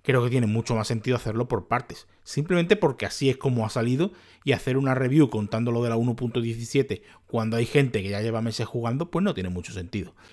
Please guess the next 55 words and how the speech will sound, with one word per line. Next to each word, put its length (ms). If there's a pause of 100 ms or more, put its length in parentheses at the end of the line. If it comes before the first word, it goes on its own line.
(140)
También 260
hay 120
quien 260
se 180
ha 40
esperado 420
hasta 200
ahora 300
para 140
actualizar 580
y 120
tener 280
todo 240
de 100
golpe, 300
pero 220
eso 160
siempre 400
pueden 340
ver 140
la 160
review 240
de 80
la 40
uno 180
punto 240
diecisiete 600
y 100
luego 260
la 80
de 80
la 60
uno 140
punto 200
dieciocho 480 (200)
y 140
listo. 420 (540)
Pero 160
bueno, 200
sigo 200
con 180
Kimby 280
Dog, 260
a 160
quien 280
le 180
parece 480
interesante 920 (320)
cómo 200
ve 120
la 80
gente 500
estas 240
dos 160
versiones. 460